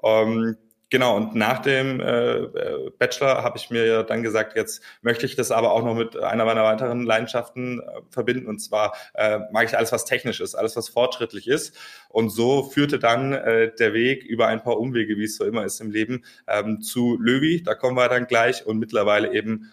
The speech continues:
Bionic. Und, äh, ich darf jetzt hier sehr, sehr zufrieden und glücklich, äh, mit dir im Podcast, äh, sitzen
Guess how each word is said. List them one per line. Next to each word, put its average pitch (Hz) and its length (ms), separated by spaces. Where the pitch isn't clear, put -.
Bionic. 107 640
Und, 107 460
äh, 101 240
ich 101 100
darf 104 180
jetzt 110 200
hier 107 180
sehr, 107 200
sehr 110 180
zufrieden 123 360
und 104 120
glücklich, - 420
äh, 110 80
mit 110 160
dir 117 80
im 104 80
Podcast, 107 580
äh, 98 80
sitzen 117 480